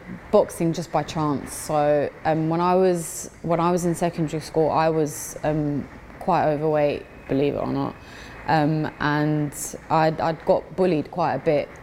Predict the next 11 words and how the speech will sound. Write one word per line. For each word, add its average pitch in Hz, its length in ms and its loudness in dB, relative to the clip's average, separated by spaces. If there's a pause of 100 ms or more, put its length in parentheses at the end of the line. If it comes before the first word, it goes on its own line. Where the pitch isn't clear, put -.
(180)
for 170 200 0
being 147 340 2
overweight 147 640 0 (140)
and, 147 240 -6 (140)
you 160 100 -2
know, 147 140 -2
for 147 160 -4
being, 143 480 2 (960)
you 160 120 0
know, 131 260 -2 (720)
Somali, 147 640 -2